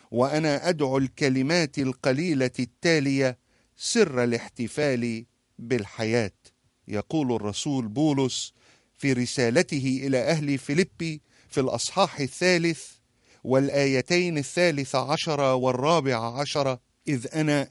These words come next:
أنسى ما هو وراء وأمتد إلى ما هو قدام أسعى." ألديك أية فكرة، مستمعي،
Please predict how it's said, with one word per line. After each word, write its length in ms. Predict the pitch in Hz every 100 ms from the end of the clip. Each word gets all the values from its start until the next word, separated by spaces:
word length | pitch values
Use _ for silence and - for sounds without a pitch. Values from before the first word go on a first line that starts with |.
| 185
أنسى 360 | 226 - 170 131
ما 180 | 120
هو 460 | 120 180 240 196 175
وراء 440 | 139 113 110 160 -
وأمتد 840 | 135 151 170 156 - 240 247 151
إلى 440 | 156 151 147 131 117
ما 160 | 123
هو 260 | 117 135 120
قدام 800 | - 120 92 104 101 110 139 156 _ _ _
أسعى." 560 | 165 - - 92 101 80 - _ _ _ _ _ _ _ 147
ألديك 460 | 151 175 294 -
أية 320 | 202 196 190
فكرة، 600 | 180 151 202 - 175 -
مستمعي، 640 | 143 139 - 147 147 135 104